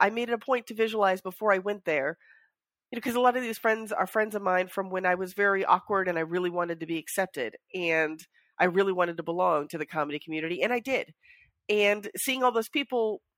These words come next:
a lot of times when you've made a lot of progress, sometimes you go into an old environment and you revert.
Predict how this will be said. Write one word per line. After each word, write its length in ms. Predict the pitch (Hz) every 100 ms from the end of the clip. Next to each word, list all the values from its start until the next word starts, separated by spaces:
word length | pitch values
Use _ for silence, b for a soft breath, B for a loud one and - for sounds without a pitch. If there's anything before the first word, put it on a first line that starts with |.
| -
a 80 | 208
lot 140 | 226
of 60 | 226
times 260 | 254 240 220
when 100 | 220
you've 140 | 196
made 160 | 196 208
a 60 |
lot 140 | 208 180
of 60 |
progress, 460 | - 175 202 233 247
sometimes 420 | - 226 208 185
you 80 | 185
go 200 | 185 196
into 520 | 190 - 185 160 156 -
an 80 | 170 -
old 300 | 175 185 180
environment 640 | 151 170 240 160 78 - - _ _ _ _ _
and 500 | 208 196 190 185 185 - _ _ _ _ _ _
you 100 | 185
revert. 540 | 208 196 214 - -